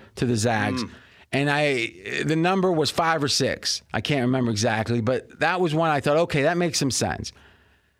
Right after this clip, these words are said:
Speaker 1: So let's say the Zags up to this point is one of the five or six best runs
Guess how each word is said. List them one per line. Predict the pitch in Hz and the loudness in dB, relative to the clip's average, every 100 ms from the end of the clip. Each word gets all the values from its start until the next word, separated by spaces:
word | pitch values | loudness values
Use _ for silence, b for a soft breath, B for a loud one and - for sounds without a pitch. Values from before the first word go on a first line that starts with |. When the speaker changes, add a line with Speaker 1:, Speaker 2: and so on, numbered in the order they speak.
| b | b
Speaker 1:
So | - 190 | -2 2
let's | 226 247 | 2 0
say | - 233 220 | 0 2 2
the | 180 | 2
Zags | 151 170 170 160 | 2 2 2 2
up | 156 | 0
to | 131 | 0
this | 147 139 | 0 0
point | - 160 143 | 0 0 0
is | |
one | 139 151 | 0 0
of | 135 | 0
the | |
five | 123 160 156 | 0 0 2
or | |
six | - 156 113 | 0 -2 0
best | 147 147 139 | 0 2 2
runs | 139 139 139 123 - | 2 2 2 0 -4